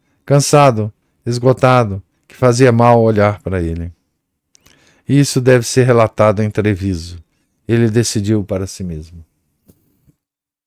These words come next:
Alguns dias des-, depois, Dom Carminati escreveu uma carta a seu velho amigo, Dom Antônio Pozzi, que havia se tornado capelão episcopal em Treviso, expressando suas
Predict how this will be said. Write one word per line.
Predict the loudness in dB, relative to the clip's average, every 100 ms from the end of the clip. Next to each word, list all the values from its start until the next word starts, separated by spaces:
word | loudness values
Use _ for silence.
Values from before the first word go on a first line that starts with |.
| _ _ _ _ -6
Alguns | 2 6 6
dias | 6
des-, | 6 4 2
depois, | -6 -2 0 2 2 2 -4 -14 _ _ -4
Dom | -2
Carminati | 2 2 2 2 0 -2 -6
escreveu | -8 -2 0 2 2
uma | 0
carta | 0 0 0 -4 -12 -12 _ _
a | -6
seu | 0 2
velho | 4 2 2
amigo, | 0 -2 -6 -16 _ _ -8
Dom | -2 0
Antônio | 0 0 0 0
Pozzi, | -2 -2 -2 -8 -10 _ _ _ _ 0
que |
havia | 0 4 2
se | 2 0
tornado | 0 2 2 0 -2
capelão | -4 0 0 2 0 -4
episcopal | -8 -6 -4 0 2 2 0
em |
Treviso, | -2 -2 -2 -2 -4 -10 -14 _ _ _ _
expressando | -12 -2 0 2 0 0 0
suas | -4 -4 -4 -4 -8